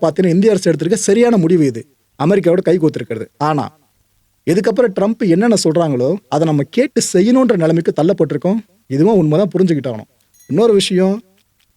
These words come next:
இந்தியா அமெரிக்காவை பயங்கரமா முறைச்சிக்கிச்சுல அந்த டைம்ல, ஆ, ட்ரம்ப் கூட பயங்கரமா டாரிஃப் மேல டாரிஃபை போட்டார்ல, அப்ப யார் யாரெல்லாம் நிறைய விஷயங்கள் பேசினாங்களோ, அதனால இப்ப சொல்ல விரும்பல, நிறைய பேர் நிறைய விஷயங்களை பேசினாங்க ஆஹா ஓஹோன்ட்டு. இப்ப அவங்க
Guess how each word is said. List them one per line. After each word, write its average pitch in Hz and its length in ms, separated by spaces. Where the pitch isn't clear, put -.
இந்தியா 247 300
அமெரிக்காவை 214 420
பயங்கரமா 196 400
முறைச்சிக்கிச்சுல 151 480
அந்த 139 180
டைம்ல, 139 260
ஆ, 131 60
ட்ரம்ப் 185 260
கூட 190 140
பயங்கரமா 165 300
டாரிஃப் 185 200
மேல 147 140
டாரிஃபை 160 300
போட்டார்ல, 120 300
அப்ப - 180
யார் 185 240
யாரெல்லாம் 202 380
நிறைய 214 320
விஷயங்கள் 185 420
பேசினாங்களோ, 160 460
அதனால 196 220
இப்ப 180 260
சொல்ல 196 200
விரும்பல, 160 260
நிறைய 180 180
பேர் 202 160
நிறைய 165 160
விஷயங்களை 196 300
பேசினாங்க 156 400
ஆஹா 170 160
ஓஹோன்ட்டு. 139 400
இப்ப 143 200
அவங்க 185 160